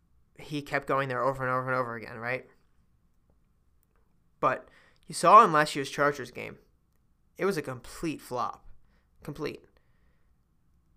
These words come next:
I don't expect the same thing to happen. In all honesty, I really don't. I think last year was a learning situation for Lamar Jackson.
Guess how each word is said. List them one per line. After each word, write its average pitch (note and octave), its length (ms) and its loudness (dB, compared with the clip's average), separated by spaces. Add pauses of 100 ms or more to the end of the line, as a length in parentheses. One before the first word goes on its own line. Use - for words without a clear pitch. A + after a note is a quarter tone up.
(800)
I D3 60 0
don't G#3+ 160 2
expect - 340 -4
the - 60 -12
same C#3+ 180 -6
thing C3 140 -4
to A#2+ 60 -6
happen. A#2 340 -6
In B2 60 -2
all C#3 160 4
honesty, D3+ 320 2
I A#2 60 -2
really D#3+ 240 -2
don't. C3+ 200 -6
I C#3 60 -4
think F#3+ 260 -4
last D3 320 4
year D3+ 80 0
was C#3+ 100 0
a C3 60 -6
learning C3 380 -4 (1160)
situation C3 420 -8
for A#2+ 100 -14
Lamar A#2+ 240 -8
Jackson. A#2 480 -12